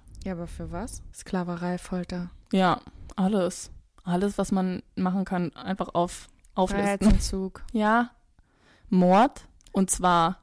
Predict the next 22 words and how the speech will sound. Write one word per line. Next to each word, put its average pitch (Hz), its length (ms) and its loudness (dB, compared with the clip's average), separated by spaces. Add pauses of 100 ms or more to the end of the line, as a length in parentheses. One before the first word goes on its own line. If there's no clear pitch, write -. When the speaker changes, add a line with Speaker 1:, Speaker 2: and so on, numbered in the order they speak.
(640)
Speaker 2:
mit 190 320 0 (100)
Aussicht. 202 680 0
Speaker 1:
Hinterlistig, 185 880 -12
ja. 208 80 -10 (160)
Speaker 2:
Mhm. 175 400 -4 (260)
Ja, 226 200 2 (440)
das - 260 -2 (120)
da, 196 300 4 (200)
so 196 80 6
jetzt 196 180 4
haben 214 100 2
wir 202 60 2
über 196 140 4
die 190 160 -6 (540)
Wespen, 208 520 2
Diamanten, 190 880 0 (380)
Speaker 1:
Ich 214 160 -10
hab 254 100 0
noch 233 160 -2
Speaker 2:
Spinnen. 202 280 2
Speaker 1:
ein - 20 2 (120)
Insekt, 220 240 -2